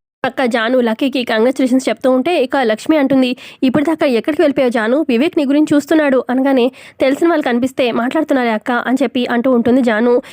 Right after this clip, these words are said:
ఈ లోపల వివేక్ వస్తాడు. "సరే వదిన, ఇంటికి వెళ్దామా?" అనగానే, "సరే పదండి, ఇంటికి వెళ్దాం" అని చెప్పి బయలుదేరుతూ ఉంటారు. ఇక లక్ష్మి మనసులో అనుకుంటుంది, "మిత్రగారు ఎక్కడికి వెళ్ళిపోయి ఉంటారు, మనీషాని కలవడానికి వెళ్ళారా? ఒకవేళ అసలు ఈ మనీషా ఏం ప్లాన్ చేస్తుంది?" అని చెప్పి ఆలోచిస్తూ ఇంటికి బయలుదేరతారు. మరోపక్క హాస్పిటల్లో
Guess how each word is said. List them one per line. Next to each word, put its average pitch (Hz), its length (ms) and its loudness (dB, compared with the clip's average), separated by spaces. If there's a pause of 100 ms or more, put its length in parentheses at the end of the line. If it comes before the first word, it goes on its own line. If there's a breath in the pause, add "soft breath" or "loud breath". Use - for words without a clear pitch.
(160 loud breath)
ఈ 294 40 2
లోపల 302 220 2
వివేక్ 269 280 0
వస్తాడు. 262 380 -2
"సరే 277 220 0
వదిన, 311 180 2
ఇంటికి 277 320 0
వెళ్దామా?" 269 300 0
అనగానే, 262 520 0 (280 loud breath)
"సరే 277 120 2
పదండి, 262 300 0
ఇంటికి 254 220 0
వెళ్దాం" 247 180 0
అని 247 140 0
చెప్పి 269 140 -2
బయలుదేరుతూ 240 460 -2
ఉంటారు. 254 300 0
ఇక 285 160 -2
లక్ష్మి 269 360 -2
మనసులో 254 320 0
అనుకుంటుంది, 247 540 0 (300 loud breath)
"మిత్రగారు 285 360 0
ఎక్కడికి 247 320 0
వెళ్ళిపోయి 269 260 2
ఉంటారు, 262 420 0 (340 loud breath)
మనీషాని 269 360 0
కలవడానికి 269 440 -2
వెళ్ళారా? 247 420 0 (260 loud breath)
ఒకవేళ 311 220 0
అసలు 277 260 -2
ఈ 240 100 0
మనీషా 240 340 0
ఏం 285 200 2
ప్లాన్ 311 260 -2
చేస్తుంది?" 277 360 0
అని 285 160 2
చెప్పి 294 180 0
ఆలోచిస్తూ 269 640 0 (260 loud breath)
ఇంటికి 294 220 2
బయలుదేరతారు. 240 640 0 (260 loud breath)
మరోపక్క 294 380 -2
హాస్పిటల్లో 262 760 0